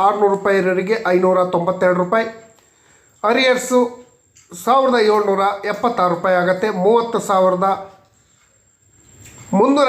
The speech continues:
ಇಪ್ಪತ್ತ ಐದು ರೂಪಾಯಿ ಇರೋರಿಗೆ ಆರುನೂರ ಏಳು ರೂಪಾಯಿ ಸಿಗತ್ತೆ. ಅವರು ಸಾವಿರದ ಎಂಟುನೂರ ಇಪ್ಪತ್ತೊಂದು ರೂಪಾಯಿ ಅರಿಯರ್ಸನ್ನು ಪಡ್ಕೊಂತೀರಿ. ಮೂವತ್ತೊಂದು ಸಾವಿರದ ಐವತ್ತು ರೂಪಾಯಿ ಇರೋರಿಗೆ ಆರುನೂರ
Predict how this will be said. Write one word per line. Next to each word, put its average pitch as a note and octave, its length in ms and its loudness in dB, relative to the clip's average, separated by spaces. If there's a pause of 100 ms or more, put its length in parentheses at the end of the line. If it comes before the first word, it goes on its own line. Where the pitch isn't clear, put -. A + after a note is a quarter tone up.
(140)
ಇಪ್ಪತ್ತ B3+ 420 -4 (260)
ಐದು A#3+ 160 0
ರೂಪಾಯಿ A3 280 0
ಇರೋರಿಗೆ G3+ 300 0 (140)
ಆರುನೂರ G3+ 260 0 (120)
ಏಳು A3+ 180 2
ರೂಪಾಯಿ G#3+ 280 -2
ಸಿಗತ್ತೆ. G#3+ 360 -2 (1080)
ಅವರು A#3 220 2 (540)
ಸಾವಿರದ C4+ 380 2 (220)
ಎಂಟುನೂರ A#3+ 380 0 (160)
ಇಪ್ಪತ್ತೊಂದು B3 540 0
ರೂಪಾಯಿ G#3 300 -2 (580)
ಅರಿಯರ್ಸನ್ನು F#3+ 640 0
ಪಡ್ಕೊಂತೀರಿ. E3+ 520 -2 (1200)
ಮೂವತ್ತೊಂದು D4 500 2 (120)
ಸಾವಿರದ B3 460 2 (840)
ಐವತ್ತು C#4+ 300 2
ರೂಪಾಯಿ A#3+ 240 0
ಇರೋರಿಗೆ A3 320 0 (180)
ಆರುನೂರ A3 320 2